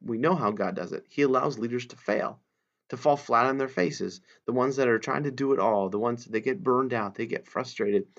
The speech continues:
they get tired, they, they, you know, and the danger of burnout and when it, we're doing everything and we're getting tired is we open up ourselves as leaders and as, as people, uh, just,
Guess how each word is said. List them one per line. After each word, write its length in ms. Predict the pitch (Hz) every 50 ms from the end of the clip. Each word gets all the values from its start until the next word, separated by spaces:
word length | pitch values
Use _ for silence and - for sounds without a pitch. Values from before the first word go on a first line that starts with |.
| - _ _ _
they 100 | - 113
get 180 | 120 120 - -
tired, 500 | - - - - 151 143 127 110 104 - _ _ _ _ _ -
they, 240 | 113 113 107 - -
they, 360 | - 110 107 113 110 - - -
you 120 | - 117
know, 120 | 110 104 104
and 120 | 107 107
the 40 | 104
danger 420 | 104 127 139 151 170 160 147 127
of 240 | 113 104 101 - _
burnout 500 | - 110 113 123 120 113 110 104 98 -
and 120 | 107 104
when 140 | 107 107 107
it, 100 | - 92
we're 140 | 104 104 98
doing 440 | 98 101 92 - 117 120 120 117 -
everything 540 | - 123 120 120 117 113 113 - 104 107 107
and 100 | 104 101
we're 60 | 104
getting 240 | 104 127 123 120 113
tired 460 | 113 - - 120 131 127 113 107 107
is 160 | 104 104 98 - - - - _ _
we 100 | - 135
open 300 | 82 120 147 147 - 165
up 160 | 160 147 - 120
ourselves 600 | 110 110 - - - 90 92 92 107 113 - - _
as 260 | - 110 104 98 95
leaders 400 | 101 104 104 98 104 104 113 113
and 140 | 107 98 95
as, 140 | 95 98 98
as 200 | - - 104 98
people, 460 | - - 98 95 - 104 107 - - - - - _ _ _ -
uh, 240 | 92 95 95 92
just, 300 | 95 107 110 107 - _